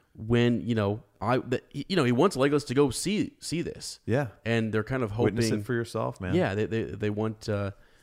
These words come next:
Speaker 1: uh, and I think Legolas is trying to convince him to, you know, come into the forest, you know,
Speaker 2: Mm-hmm.
Speaker 1: and to be, you know, uh, let him kind of guide him through the forest and show him, you know, some of the beauties therein.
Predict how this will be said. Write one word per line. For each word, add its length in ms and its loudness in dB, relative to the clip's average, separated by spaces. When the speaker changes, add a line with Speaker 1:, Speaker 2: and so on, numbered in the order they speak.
Speaker 1:
uh, 60 -4
and 140 0
I 20 -2
think 180 -2
Legolas 400 2
is 60 -6
trying 160 0
to 60 0
convince 360 -2
him 180 -2
to, 500 -2
you 120 -8
know, 140 -2
come 440 -2
into 300 -6
the 80 -6
forest, 580 -2
you 120 -8
know, 100 -4
Speaker 2:
Mm-hmm. 140 -4
Speaker 1:
and 100 -6
to 80 -8
be, 340 -4
you 120 -4
know, 300 -4
uh, 240 -12
let 180 -2
him 220 0
kind 180 -4
of 220 -6
guide 280 0
him 200 0
through 160 -4
the 80 -4
forest 400 -4
and 100 -8
show 300 0
him, 360 -2
you 80 -2
know, 100 0
some 180 -2
of 60 0
the 60 0
beauties 560 4
therein. 760 2